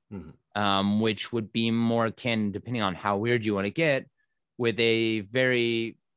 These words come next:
Speaker 2: specific set of different races of what we would call extraterrestrial beings that are of an incredible malevolent order.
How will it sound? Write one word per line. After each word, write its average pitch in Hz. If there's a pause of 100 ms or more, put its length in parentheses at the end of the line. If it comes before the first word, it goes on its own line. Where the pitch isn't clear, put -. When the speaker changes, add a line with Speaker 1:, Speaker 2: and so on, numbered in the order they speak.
(120)
Speaker 2:
specific 135
set 147
of 117
different 139 (400)
races 120 (100)
of 104 (320)
what 117
we 123
would 147
call 117
extraterrestrial 107
beings 95 (320)
that 120
are 117
of 107
an 107
incredible 113
malevolent 104
order. 92